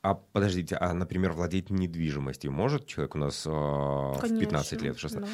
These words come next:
Speaker 2: да.
Speaker 1: Ну вот, да, то есть это такие случаи, когда
Speaker 2: Да.
Speaker 1: по разным обстоятельствам у ребенка уже что-то, ну, у подростка что-то уже есть,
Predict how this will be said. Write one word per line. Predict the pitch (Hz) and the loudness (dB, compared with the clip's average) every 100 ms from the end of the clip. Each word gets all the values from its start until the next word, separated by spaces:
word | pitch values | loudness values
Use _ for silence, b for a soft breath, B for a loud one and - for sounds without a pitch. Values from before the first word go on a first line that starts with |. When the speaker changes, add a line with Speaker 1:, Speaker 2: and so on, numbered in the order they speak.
| 226 | -8
Speaker 2:
да. | - | -4
Speaker 1:
Ну | 147 | -2
вот, | 80 - | 0 -2
да, | 69 65 | -2 -2
то | - | -2
есть | 73 | 0
это | 82 | 2
такие | 92 - | 2 -2
случаи, | 85 110 92 | 0 2 0
когда | 76 76 76 71 69 65 67 - | -2 0 2 2 2 0 -2 -4
Speaker 2:
Да. | - | 2
Speaker 1:
по | 95 | 4
разным | 85 78 | 6 2
обстоятельствам | 71 92 110 110 - 73 69 50 - | 2 2 2 -2 -2 -2 -2 -6 -2
у | 85 | 2
ребенка | 82 80 80 76 | 4 4 2 2
уже | 73 71 | -2 -4
что-то, | - 76 - | -4 -4 0
ну, | 80 64 | 0 0
у | 62 | 0
подростка | 80 76 73 - - | 0 4 2 0 -10
что-то | - - | -8 -6
уже | 71 71 | -6 -6
есть, | 71 107 - | -4 -4 -6